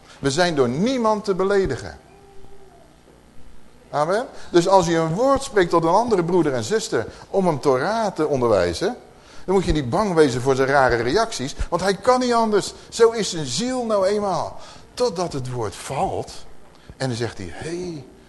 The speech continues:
dit heb ik nooit geweten. Hoe kan dat nou dat ik dat niet weet?" Dus ik, nou, het is begonnen in Rome,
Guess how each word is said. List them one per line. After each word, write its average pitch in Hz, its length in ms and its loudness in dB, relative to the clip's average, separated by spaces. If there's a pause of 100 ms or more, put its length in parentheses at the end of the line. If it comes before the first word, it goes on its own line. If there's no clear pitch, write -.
(100)
dit 208 180 -4
heb 127 120 -6
ik 98 100 -10
nooit 92 220 -8
geweten. 175 460 -8 (420)
Hoe 156 160 -6
kan 220 220 -4
dat 214 140 2
nou 180 140 2
dat 139 140 0
ik 135 100 -4
dat 110 140 0
niet 104 140 -6
weet?" 185 220 -2
Dus 110 100 -10
ik, 110 80 -10
nou, 143 200 -6 (160)
het 123 120 -8
is 110 100 -4
begonnen 151 360 -6
in 107 140 -6
Rome, 196 460 -2